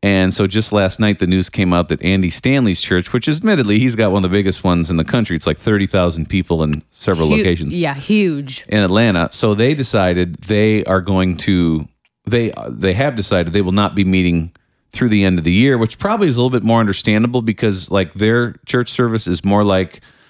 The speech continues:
Speaker 1: um, an N H L hockey game in terms of
Speaker 2: <laughs>
Speaker 1: attendance.
Speaker 2: Yeah. This isn't like a little, you know, forty-person church service. Um,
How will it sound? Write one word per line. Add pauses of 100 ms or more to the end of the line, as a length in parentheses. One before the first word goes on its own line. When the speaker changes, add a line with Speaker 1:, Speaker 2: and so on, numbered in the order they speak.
(280)
Speaker 1:
um,
an
N
H
L
hockey
game
in
terms
of
Speaker 2:
<laughs>
Speaker 1:
attendance. (200)
Speaker 2:
Yeah. (260)
This
isn't
like
a
little,
you
know,
forty-person
church
service.
Um,